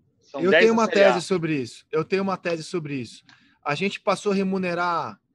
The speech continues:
Speaker 2: de forma tão alucinada os treinadores no Brasil, com salários tão irreais, cara, tão milionários,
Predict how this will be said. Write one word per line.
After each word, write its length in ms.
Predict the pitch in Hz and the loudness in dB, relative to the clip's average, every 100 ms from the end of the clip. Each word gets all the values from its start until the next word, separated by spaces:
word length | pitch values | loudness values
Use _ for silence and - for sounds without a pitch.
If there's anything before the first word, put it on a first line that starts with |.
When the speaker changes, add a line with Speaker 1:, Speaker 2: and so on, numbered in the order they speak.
| _ _ _ _ _ _ _ | _ _ _ _ _ _ _
Speaker 2:
de 140 | 156 | -14
forma 320 | - 196 190 | -4 -2 0
tão 220 | 170 226 254 | -2 -2 0
alucinada 720 | 220 202 - 160 175 185 139 | -2 -4 -6 -4 -2 -4 -6
os 100 | 131 | -10
treinadores 480 | 156 143 135 147 135 | -10 -10 -6 -8 -8
no 120 | 139 | -10
Brasil, 440 | 131 117 120 160 | -8 -10 -6 -8
com 120 | 147 151 | -8 -8
salários 480 | 175 175 175 - | -4 -4 -4 -8
tão 200 | - 220 | -4 -2
irreais, 580 | 247 175 143 151 156 127 | 0 0 -2 -4 -6 -10
cara, 300 | - 117 110 - | -14 -16 -12 -4
tão 140 | 226 | -2
milionários, 1000 | 226 185 143 135 160 147 110 - - | -2 -2 -4 -2 -2 -4 -8 -14 -20